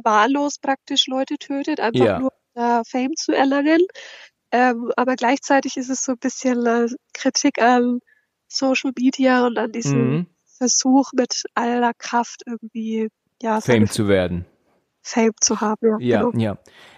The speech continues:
Speaker 2: Das ist interessant. Aber das ist ja dann auch ein, ein Serienkiller-Film, der jetzt aus der Sicht, ähm, des Killers erzählt wird, ne? Und nicht aus der Sicht der Polizei, ne?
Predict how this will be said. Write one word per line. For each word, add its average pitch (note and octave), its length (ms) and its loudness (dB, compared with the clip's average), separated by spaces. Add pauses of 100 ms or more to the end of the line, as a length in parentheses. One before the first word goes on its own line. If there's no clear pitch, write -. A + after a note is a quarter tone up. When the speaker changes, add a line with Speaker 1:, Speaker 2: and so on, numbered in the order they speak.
(160)
Speaker 2:
Das A#2 200 -6
ist - 60 -20
interessant. C#3+ 420 -6 (160)
Aber D3 160 6
das D#3+ 160 0
ist G3 80 0
ja F#3+ 80 4
dann D3+ 160 2
auch B2+ 160 4
ein, C#3 360 0
ein C#3 120 0
Serienkiller-Film, D3+ 680 0
der C3 200 4
jetzt B2+ 140 -2
aus B2 120 -6
der B2 140 -2
Sicht, C3 440 -4
ähm, B2+ 280 2
des - 300 -2
Killers A2+ 380 2
erzählt - 460 -10
wird, - 240 -12
ne? G#2+ 100 -4
Und B2 60 0
nicht C#3 160 2
aus A#2 100 -2
der A#2+ 120 -2
Sicht A#2+ 160 -4
der A2 40 0
Polizei, F#2 560 -6
ne? G2 220 2